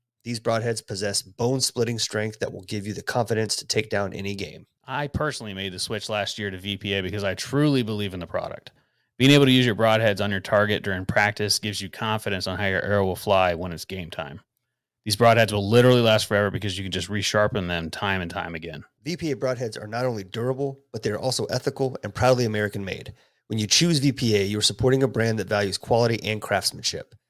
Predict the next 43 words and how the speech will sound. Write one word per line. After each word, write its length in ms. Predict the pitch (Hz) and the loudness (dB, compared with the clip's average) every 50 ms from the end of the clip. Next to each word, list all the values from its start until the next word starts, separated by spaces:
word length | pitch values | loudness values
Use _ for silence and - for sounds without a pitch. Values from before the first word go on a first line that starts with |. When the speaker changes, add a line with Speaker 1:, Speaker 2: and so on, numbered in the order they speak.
| _ _ _ | _ _ _
Speaker 1:
So 160 | - - 107 | -4 -2 2
why 140 | 98 110 127 | 4 4 4
settle 260 | 117 - 135 123 113 | 6 6 6 6 4
for 120 | 101 - 107 | 4 0 -2
anything 240 | 104 95 104 101 101 | -2 -2 -4 -4 -2
less? 360 | 104 95 85 - - - _ _ _ - | -2 -2 -2 -4 -6 -6 _ _ _ -10
Speaker 2:
No 80 | 131 139 | -8 -4
matter 240 | 147 147 147 151 | -2 0 0 0
the 120 | 151 139 113 | -2 -2 -4
animal 280 | 123 135 135 131 127 | -4 -4 -4 -4 -4
you're 160 | 120 117 117 113 | -4 -4 -6 -6
pursuing, 560 | - 117 - - 123 117 113 110 110 110 110 - - | -8 -10 -6 -6 -4 -2 -2 -4 -4 -6 -8 -10 -10
V 180 | 104 113 113 107 | -6 -6 -4 -4
P 160 | - 117 110 | -2 0 2
A 140 | 107 104 98 | 2 2 0
has 140 | 104 98 - | -2 -6 -8
the 80 | 101 | -6
perfect 360 | - - 120 110 101 104 87 | -4 -2 -4 -4 -6 -8 -8
broadhead 380 | - 101 92 90 87 85 73 - | -4 -4 -4 -2 -2 -6 -8 -8
for 80 | - 80 | -10 -12
you. 240 | 78 65 58 110 - _ _ _ _ | -12 -12 -14 -16 -20 _ _ _ _
With 120 | - 101 110 | -4 2 4
options 360 | 113 113 117 - 113 104 107 | 4 4 4 2 -2 -2 -2
like 160 | 98 95 - | -2 -2 -2
two-blade, 640 | - - 123 123 113 117 120 117 113 113 107 - - | 0 2 2 4 4 4 4 4 4 2 0 -4 -4
three-blade, 640 | - 123 120 113 101 110 107 107 107 104 95 104 - - | -2 0 0 0 2 2 2 2 2 0 -2 -4 -12 -6
single, 480 | - - - 120 120 117 113 113 - - | -4 0 2 2 4 4 2 2 0 0
or 140 | - 113 117 | 0 -2 0
double 300 | 113 120 113 110 107 95 | 4 4 4 4 2 0
bevel, 360 | 87 92 87 82 85 90 101 - _ _ _ _ _ | -2 -2 -2 -2 -2 -6 -6 -10 _ _ _ _ _
vented 320 | 101 117 117 113 113 107 - | -2 0 0 2 0 -2 -2
or 180 | - 110 123 131 | -2 0 0 0
solid, 540 | - - 135 120 104 90 90 85 95 107 _ _ - | 2 4 4 4 4 4 0 -2 -6 -8 _ _ -10
and 100 | 82 98 | -6 -4
weights 240 | 104 107 110 110 - | -2 -2 -2 -2 -2
ranging 320 | 110 110 110 104 104 104 | -2 -2 0 0 -2 -4
from 220 | 101 - 90 92 92 | -6 -6 -8 -4 -2
one 160 | 101 107 110 | 0 0 0
hundred 300 | 107 117 110 107 104 95 | 2 0 0 0 0 -2
to 60 | 95 | -4
three 220 | 92 - 107 107 113 | -6 -2 -2 0 0
hundred 220 | 110 104 101 90 | 0 -2 -2 -2
grains, 400 | 95 95 98 101 104 107 - | -2 -2 -2 -2 -2 -4 -8